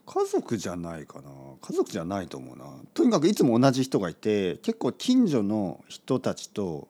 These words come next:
交流があるんですよ。あの、よくね、おじいさんとかおばあさんとかが、コンビニの人と簡単な話をしてるのを見ますよね。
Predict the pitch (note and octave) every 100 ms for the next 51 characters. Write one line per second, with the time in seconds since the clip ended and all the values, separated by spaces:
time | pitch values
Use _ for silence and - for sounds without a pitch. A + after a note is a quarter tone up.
0 | _ - F#3 F#3+ F3+ E3+ D#3 C#3 F2 C#2+
1 | - - _ _ - - - - - _
2 | - - C3+ C3 B2+ B2+ B2+ F3 B2 F2+
3 | B2+ G#3 - A#2+ D#3+ D3 G#2+ F#2 - F#2
4 | G2 B2 G#2+ F2 - D2+ G2 F#2+ D#2+ D2+
5 | - B2+ C3+ C3+ C3 B2+ C#3 - F#2 D#2
6 | - _ - B2 A#2 - A#2+ A#2 G#2+ A#2
7 | G#2+ G2+ - - F2+ F2 D#2+ D2+ G#2 G#2+
8 | A2 - B1+ C2